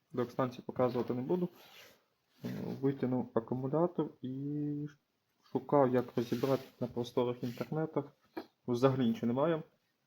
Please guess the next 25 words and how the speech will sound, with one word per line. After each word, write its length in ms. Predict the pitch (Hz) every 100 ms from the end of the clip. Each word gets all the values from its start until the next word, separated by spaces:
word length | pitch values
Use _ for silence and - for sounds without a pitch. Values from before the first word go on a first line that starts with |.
| _ _ - _
Тож, 160 | - 135
поїхали. 600 | - 127 117 - 104 92 - _ _ _ _ _
За 160 | 127 131
кадром 400 | 139 135 123 127
відкрутив 560 | 120 - 120 135 123
гвинтики 600 | 117 127 131 120 117 120 117
на 120 | 117
нижній 400 | 127 131 113 113
частині 480 | - 113 - 117 107
корпуса. 540 | 113 113 - 131 127
У 60 | 117
нас 280 | 123 120 -
ідуть 380 | 110 123 120 - _ -
П 100 | 120
Аш-ки. 500 | 113 110 110 - 135 151 _ - - - _ _ - _ _ - - - - _ - - - - _ _ - _ _ _ _ -
Ось 160 | -
очки 240 | 110 - 107
наш 260 | 110 104 _ _ -
П 120 | 117
Аш. 340 | 110 104 117 - _ _ _ _ _ - - - - - _ - _ _ _ _ - - _ _
І 200 | 131 139 151
зіштовхнувся 580 | 143 143 143 151 -
з 40 | 139
тим, 220 | - 143
що 600 | 143 - 120 123 120 117